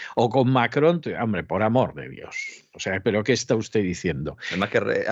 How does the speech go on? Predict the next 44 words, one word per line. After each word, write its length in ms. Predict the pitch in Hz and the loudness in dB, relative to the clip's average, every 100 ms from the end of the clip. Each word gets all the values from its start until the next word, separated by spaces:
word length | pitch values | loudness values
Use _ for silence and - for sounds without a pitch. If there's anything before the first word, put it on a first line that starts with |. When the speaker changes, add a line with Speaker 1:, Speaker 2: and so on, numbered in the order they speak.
| 113 | 0
Speaker 2:
Macron 320 | 107 101 95 | 0 2 2
es 100 | 107 | 2
un 100 | 143 | 2
hombre 260 | 180 139 107 | 4 6 4
de 180 | 90 78 | 4 0
los 140 | 78 | -2
Rothschild, 460 | - - - 123 190 | -6 -6 0 2 2
de 80 | 120 | 0
la 80 | 85 | -4
industria 340 | 87 104 98 | -8 -4 -2
financiera 540 | 104 95 90 101 98 | 0 -2 0 2 4
pura 260 | 92 101 98 | 2 0 0
y 40 | 85 | 0
dura, 280 | 90 185 170 | 2 2 4
es 60 | |
decir, 100 | 117 113 | 2 2
Speaker 1:
Totalmente, 560 | 123 185 165 - 110 104 | 0 0 -2 -2 0 0
o 80 | |
sea, 280 | 101 117 110 | 0 2 2
pero 180 | 110 104 | 2 2
Speaker 2:
si 80 | 113 | 4
Speaker 1:
¿cómo 180 | 107 107 | 6 4
Speaker 2:
De 60 | 104 | 4
Speaker 1:
lo 80 | |
va 60 | 101 | 4
Speaker 2:
Gaulle 100 | 120 | 2
Speaker 1:
a 20 | 135 | 2
Speaker 2:
se 100 | 156 | 2
lo 60 | |
hubiera 180 | 151 143 | 4 4
Speaker 1:
comparar 140 | 156 147 | 2 0
Speaker 2:
encontrado 240 | 143 147 | 2 0
Speaker 1:
usted 60 | 147 | 2
Speaker 2:
por 100 | 143 | 0
la 100 | 139 | 0
Speaker 1:
con 40 | |
Speaker 2:
calle, 320 | 139 139 185 | -2 0 0
le 60 | 185 | 0
hubiera 180 | 101 95 | 0 -2
soltado 240 | 120 117 | 0 0
un 60 | 113 | 0
guantazo, 400 | 82 67 113 202 143 87 82 80 | -4 -6 -2 0 0 -2 -4 0
Speaker 1:
Bueno, 200 | 127 156 | 0 2
Speaker 2:
básicamente. 320 | 147 92 147 | -2 -4 -10